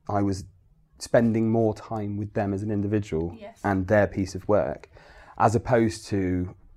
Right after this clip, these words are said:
Speaker 1: you know, marking their work, sticking it in a
Speaker 2: It is a
Speaker 1: drawer.
Speaker 2: conversation.
Speaker 1: Yeah,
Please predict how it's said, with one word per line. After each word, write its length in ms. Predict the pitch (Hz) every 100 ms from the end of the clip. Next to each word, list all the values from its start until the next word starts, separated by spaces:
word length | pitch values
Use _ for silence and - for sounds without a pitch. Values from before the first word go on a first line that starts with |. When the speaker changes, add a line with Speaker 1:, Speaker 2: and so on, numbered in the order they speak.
| -
Speaker 1:
you 80 | 104
know, 100 | 90
marking 300 | 107 101 92
their 100 | 90
work, 220 | 87 87
sticking 300 | - 113 98
it 60 | 95
in 60 |
a 40 | 92
Speaker 2:
It 60 |
is 60 | 95
a 20 |
Speaker 1:
drawer. 220 | 101 98
Speaker 2:
conversation. 800 | 98 - - - - 190 - - -
Speaker 1:
Yeah, 320 | 214 117 87